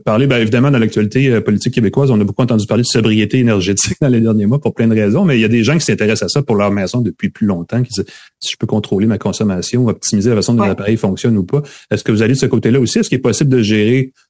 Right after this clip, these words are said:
Speaker 1: je donne un exemple, mais par exemple, tu sais, la, la consommation d'électricité de son chauffe-eau ou de l'appareil électrique à la maison basé sur votre plateforme ?
Speaker 2: Si, euh, des gens ont des thermostats intelligents, effectivement, ça, c'est, c'est des éléments qui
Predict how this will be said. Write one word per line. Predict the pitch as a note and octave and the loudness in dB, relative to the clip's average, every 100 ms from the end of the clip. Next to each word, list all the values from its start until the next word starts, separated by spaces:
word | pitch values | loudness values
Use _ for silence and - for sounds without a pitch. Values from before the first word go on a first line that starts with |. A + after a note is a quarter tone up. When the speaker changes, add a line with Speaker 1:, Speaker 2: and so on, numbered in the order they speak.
| _ | _
Speaker 1:
je | A2 | -2
donne | G#2+ | 0
un | |
exemple, | G2+ G2 F#3 | 2 2 0
mais | C#3+ | 0
par | A2 | 0
exemple, | G#2+ A#2+ A#2 | 0 0 0
tu | B2 | 0
sais, | |
la, | A2 G2+ | 0 2
la | G2+ | 0
consommation | A#2+ A#2 A#2+ G2+ | 0 0 0 2
d'électricité | B2+ A2 - - B2 | 2 0 -4 -4 0
de | A#2 G2+ | 2 0
son | - G2 | -2 -4
chauffe-eau | F2 G2 - A#2+ | -2 -4 -2 -2
ou | A2+ | 0
de | G2 | 0
l'appareil | G2 F#2 G#2+ | 0 0 0
électrique | G#2+ G2 A#2+ A#2 | 0 0 -4 -2
à | |
la | G2+ | -2
maison | F#2+ F#2 A2 | 0 0 0
basé | G#2+ F#2+ A2 | 0 0 0
sur | G#2 | 0
votre | C3 | -2
plateforme ? | - F#2 - E3 D#3+ C#3 _ _ _ _ _ _ _ _ _ _ _ | -2 -6 -4 -6 -6 -8 _ _ _ _ _ _ _ _ _ _ _
Speaker 2:
Si, | B3+ B3 | 0 0
euh, | A#3 G#3 | 2 2
des | G3+ F#3+ | 2 2
gens | G#3 A3 | 2 0
ont | |
des | G#3 F#3+ | 0 -2
thermostats | G3 F#3+ F#3 - G3+ | 0 0 -2 -2 -2
intelligents, | G3 F#3+ F3 E3+ F#3+ G3+ | 0 -2 -2 -2 -2 -2
effectivement, | F#3+ - G3+ F#3+ F3+ F#3+ G3+ | -4 -4 -2 0 0 0 -2
ça, | - G3 | -4 -6
c'est, | F#3+ F3+ F3 | -2 -2 -2
c'est | F#3 | -2
des | F3+ F3+ | -2 0
éléments | F3+ F3+ F3+ F3+ | 0 0 0 -2
qui | F#3 | -8